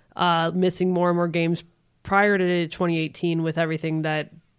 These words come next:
being benched and things like that. He was missing games in twenty sixteen and twenty seventeen, a significant amount of games. I, I think he made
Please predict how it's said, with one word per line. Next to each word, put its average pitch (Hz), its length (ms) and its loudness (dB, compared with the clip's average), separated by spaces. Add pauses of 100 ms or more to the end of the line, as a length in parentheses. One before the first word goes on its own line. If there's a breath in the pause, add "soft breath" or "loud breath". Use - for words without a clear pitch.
(180)
being 165 240 0
benched 151 320 -4
and 156 100 -6
things 160 180 -6
like 156 120 -6
that. 160 200 0
He 185 200 -2
was 175 360 2
missing 165 360 -2
games 147 320 -6
in 147 80 -8
twenty 147 240 -8
sixteen 151 400 -12
and 143 80 -10
twenty 147 220 -10
seventeen, 151 360 -10
a 156 60 -8
significant 180 880 -2
amount 147 260 -4
of 139 80 -10
games. 135 340 -10
I, 151 140 -4
I 160 160 -4
think 165 220 -6
he 180 80 -6
made 165 340 -2